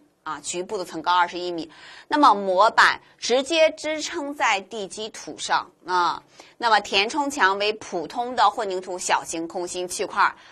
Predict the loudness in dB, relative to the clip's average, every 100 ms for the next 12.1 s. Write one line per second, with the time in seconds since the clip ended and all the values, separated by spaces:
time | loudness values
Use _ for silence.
0 | -14 -10 -6 -4 0 0 0 -4 -8 -12
1 | -12 -14 _ -20 -20 _ 2 2 4 0
2 | 0 0 -4 -4 2 2 2 -4 -2 0
3 | 0 -2 -8 2 4 6 4 -4 -6 -4
4 | 2 4 2 -4 0 0 2 2 4 2
5 | 2 0 -6 -20 -10 0 0 2 2 2
6 | 0 -2 -2 -2 0 0 2 2 2 2
7 | 2 2 -2 -4 -4 -8 -6 -6 -6 -6
8 | -6 -6 -8 -6 -4 -6 -8 _ -6 4
9 | 4 4 0 -6 -6 -8 2 4 4 0
10 | -6 2 4 4 2 -2 -2 -4 -4 -2
11 | -2 -2 -4 -2 -2 -4 -6 -4 2 2